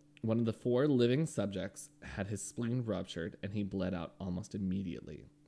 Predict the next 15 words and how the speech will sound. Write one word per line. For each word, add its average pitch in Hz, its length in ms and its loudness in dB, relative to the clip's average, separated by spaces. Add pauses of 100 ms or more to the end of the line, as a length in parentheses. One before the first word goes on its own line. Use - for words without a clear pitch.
(600)
The 107 80 0
medical 110 340 2
researchers 101 580 0
attempted 95 420 -2
to 98 80 -4
sedate 101 440 0
him, 120 220 0
but 101 180 -2
only 110 180 0
proved, 101 460 -2 (120)
this 127 200 0
only 110 220 0
profu-, 95 480 -2 (100)
proved 127 560 4
impossible. 104 720 -6